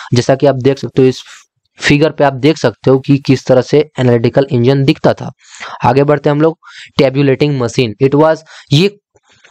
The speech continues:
एटीन नाइंटीज़ में बनाया गया था। किसके द्वारा? होलेरिथ के द्वारा। और ये अमेरिका के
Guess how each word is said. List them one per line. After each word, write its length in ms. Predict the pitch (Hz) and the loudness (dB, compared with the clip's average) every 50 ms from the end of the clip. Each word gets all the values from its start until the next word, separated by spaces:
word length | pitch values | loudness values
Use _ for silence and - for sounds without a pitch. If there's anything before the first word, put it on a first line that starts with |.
| - - - | -18 -2 0
एटीन 300 | 143 139 135 - 190 185 | 0 0 2 0 -4 -2
नाइंटीज़ 400 | 160 135 120 117 117 160 170 165 | -2 -4 -4 -2 -2 -2 0 0
में 80 | 185 175 | 0 0
बनाया 260 | 165 175 175 180 185 | 0 -2 -2 -2 -2
गया 140 | 180 185 185 | 0 -2 -2
था। 120 | _ 208 | _ -2
किसके 340 | 202 _ - 143 - - 185 | -4 _ -6 -6 -2 -2 0
द्वारा? 280 | 175 190 196 202 220 233 _ _ - - | 0 2 0 0 -2 -4 _ _ 0 0
होलेरिथ 380 | 160 160 175 185 220 233 - - | 2 2 0 0 0 -2 -4 -4
के 100 | - 156 | -6 -2
द्वारा। 300 | 131 127 117 107 104 98 _ _ | 0 2 0 0 -2 -4 _ _
और 120 | 151 160 180 | -2 -2 0
ये 100 | 190 180 | -2 -4
अमेरिका 600 | - - 147 151 156 151 165 - - 208 208 - _ _ _ _ _ - | -2 -2 -2 0 0 0 0 0 0 -2 -2 -2 _ _ _ _ _ 0
के 180 | 180 196 240 | 0 0 0